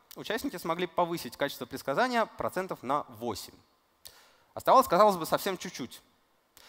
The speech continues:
Но, к сожалению, каждый новый алгоритм и каждая новая модификация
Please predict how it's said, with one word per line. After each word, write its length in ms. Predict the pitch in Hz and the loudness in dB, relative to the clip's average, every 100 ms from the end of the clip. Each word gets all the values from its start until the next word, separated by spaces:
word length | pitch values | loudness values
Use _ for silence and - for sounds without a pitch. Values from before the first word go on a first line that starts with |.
| - - | -18 -12
Но, 80 | |
к 40 | - | -6
сожалению, 360 | 151 233 247 | -4 0 0
каждый 500 | - 220 196 196 170 | 6 6 6 0 -6
новый 500 | 165 196 190 151 127 120 _ _ | -2 0 2 0 -2 -6 _ _
алгоритм 480 | - 147 175 262 - | -4 0 0 0 -4
и 40 | 127 | 0
каждая 260 | 185 165 | 0 2
новая 200 | 156 147 | 0 0
модификация 720 | 135 135 - - - - 143 | -2 -6 -4 0 0 0 -6